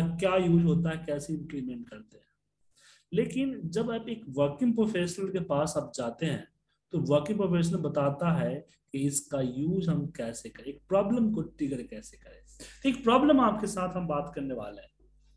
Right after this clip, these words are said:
आपके सामने एक data है। अब data में देखिए, यहाँ पे date है, इसके नीचे date है, उसके नीचे name है, सामने डीआर direct debit हुआ है,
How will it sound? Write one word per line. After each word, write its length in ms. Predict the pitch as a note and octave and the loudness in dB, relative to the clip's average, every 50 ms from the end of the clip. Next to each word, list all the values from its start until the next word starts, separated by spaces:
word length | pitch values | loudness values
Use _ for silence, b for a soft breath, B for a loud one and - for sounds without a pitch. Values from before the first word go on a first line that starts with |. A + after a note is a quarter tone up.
| b b b b b b | b b b b b b
आपके 280 | - - - - F3+ F#3 | -6 -6 -4 -4 -6 -6
सामने 500 | F#3 - G3+ G3 A#3+ B3 A3+ G3 G#3 A3 | -4 -2 -2 -2 0 -2 -2 -4 -4 -6
एक 160 | F#3+ E3+ - - | -6 -8 -8 -6
data 340 | C3+ C3 A#2 - C3 B2 B2 - | -6 -6 -4 -4 -4 -4 -4 -4
है। 100 | D3+ - - - _ _ b b b b b | -6 -10 -10 -14 _ _ b b b b b
अब 120 | F3 C#3+ C#3 | -6 -2 0
data 280 | F3+ G3 G#3+ - A#3+ | 0 0 2 0 -4
में 140 | B3 B3+ A#3 | -4 -4 -4
देखिए, 180 | G3+ A3 G#3+ A3 | -2 -2 -4 -2
यहाँ 160 | A3 G3+ G3 G3+ | -4 -4 -4 -4
पे 100 | G3+ G#3 | -4 -4
date 460 | E3+ E3 - D#3 D3+ E3 F3+ F3+ - | -8 -6 -4 -2 0 0 0 0 -4
है, 80 | F#3+ G#3+ G#3+ G#3+ - - | -10 -12 -12 -14 -16 -18
इसके 220 | - - - D#3 | -18 -10 -6 -4
नीचे 300 | C#3+ C#3 C#3 C#3+ - D#3 | -4 -4 -4 -6 -8 -12
date 360 | D3 - C3 C3 C#3 D3+ - - D#3+ | -12 -10 -8 -8 -8 -8 -8 -10 -12
है, 60 | D#3+ E3+ E3+ E3+ | -12 -12 -12 -12
उसके 260 | D#3+ - - - D#3 | -14 -14 -12 -10 -8
नीचे 300 | C#3 C3+ C3 - - C3 A#2+ | -6 -6 -8 -8 -12 -12 -10
name 380 | A#2 A#2 B2+ C3+ D3+ E3 E3+ E3+ | -8 -8 -6 -6 -2 0 2 2
है, 100 | E3+ E3 E3+ - - | 2 0 -2 -6 -10
सामने 480 | - - - A#2+ B2 B2 B2 B2+ C3 B2 | -12 -12 -10 -8 -8 -8 -8 -8 -8 -8
डीआर 460 | A2 G#2+ A#2+ A2+ B2 C3 C3+ D3 D#3+ F3+ - - - _ _ | -8 -10 -10 -8 -6 -6 -4 -6 -6 -8 -10 -14 -20 _ _
direct 360 | A#2+ A#2 B2 C3+ - _ - A#2+ A#2+ - | -10 -10 -10 -10 -14 _ -18 -18 -12 -10
debit 340 | B2 B2+ B2+ C#3+ D#3+ - | -8 -6 -4 -4 -4 -4
हुआ 220 | F#3+ F3 F3+ F3+ F3+ | -2 0 0 0 0
है, 60 | F3+ | -2